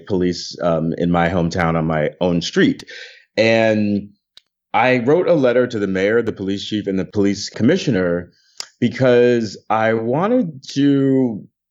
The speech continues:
hopefully do something that would help stop the situation, one, but I also feared for my life. So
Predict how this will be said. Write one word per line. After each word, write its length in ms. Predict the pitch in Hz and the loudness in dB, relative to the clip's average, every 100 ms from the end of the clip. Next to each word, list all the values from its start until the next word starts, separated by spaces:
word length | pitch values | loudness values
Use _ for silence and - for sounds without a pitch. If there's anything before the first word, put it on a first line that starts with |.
| - | -8
hopefully 600 | - 139 139 165 156 139 | -2 0 2 4 4 2
do 340 | 113 87 101 170 | 0 -4 0 2
something 320 | 170 165 165 | 2 2 2
that 120 | 143 | 2
would 140 | 131 107 | 0 -2
help 300 | 117 131 - | -4 -4 -6
stop 300 | - 143 160 | -2 -2 -2
the 60 | |
situation, 600 | 175 180 185 190 190 196 151 | -8 -6 -4 -4 -4 -4 0
one, 440 | 123 113 117 - | 0 0 -4 -6
but 240 | 101 113 - | -2 -2 -2
I 100 | 113 | 0
also 280 | 127 170 196 | 2 2 0
feared 340 | 147 147 135 - | -2 -2 -2 -2
for 320 | 123 120 110 | 2 2 2
my 140 | 110 | -2
life. 300 | 104 98 65 - | 0 -2 -2 -2
So 180 | 120 | 0